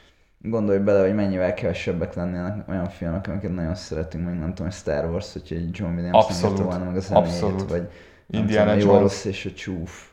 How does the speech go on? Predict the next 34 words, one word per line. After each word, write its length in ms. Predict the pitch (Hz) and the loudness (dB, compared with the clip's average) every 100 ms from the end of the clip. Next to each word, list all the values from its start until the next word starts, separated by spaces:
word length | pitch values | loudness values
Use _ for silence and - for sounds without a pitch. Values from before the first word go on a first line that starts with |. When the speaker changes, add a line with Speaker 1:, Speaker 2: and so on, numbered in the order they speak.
| - | -6
Speaker 1:
vagy 200 | 69 143 | -4 2
Speaker 2:
Na, 340 | 143 - 139 | 2 8 10
az 140 | 143 139 | 10 8
ott 260 | 139 135 - | 4 4 4
például 360 | 139 131 131 | 6 8 8
kimo-, 320 | 127 127 113 107 | 8 4 4 2
ott 180 | 107 - | -4 -2
például 400 | 123 107 107 110 | 0 4 4 6
nagyon 340 | 104 98 92 | 4 4 0
durván 520 | 90 90 90 85 95 98 | -2 -4 -2 0 -2 -4
számít. 760 | - - - - 92 95 95 - | -10 -14 -10 -4 -2 -2 -4 -6
Speaker 1:
Persze, 460 | 85 71 - - 95 | -4 -4 -6 -4 -2
nagyon 220 | 95 101 | -2 -4
fontos. 340 | - 82 95 | -4 -6 -6
Speaker 2:
És 60 | - | 0
gondolj 200 | 113 101 | 2 4
bele, 140 | 104 110 | 4 2
nem 60 | |
lenne 200 | 98 90 | 2 0
zene. 480 | 95 104 92 92 98 - | -2 -2 -2 -4 -8 -12
<laughs> 100 | - | -8
És 200 | - 123 | -4 -2
akkor 300 | 107 104 98 | -2 -2 -2
így 220 | 95 101 - - - _ _ - | -2 -4 -6 -20 -20 _ _ -10
ilyen, 280 | 110 90 85 - - | -6 -6 -8 -14 -4
ilyen, 320 | 104 98 90 | 0 0 0
ilyen 200 | 101 101 - - _ | -4 -6 -8 -18 _
kopár 460 | - 117 - 90 92 | -4 -2 2 4 4
lenne 300 | 90 92 92 | 0 0 0
az 140 | 95 | 0
egész, 380 | 98 92 92 - | 0 -2 -4 -8
és 360 | 95 - - - | -10 -14 -10 -6
nem 200 | 87 87 | -4 -6
tudom, 440 | 87 82 92 95 | -6 -6 -4 -6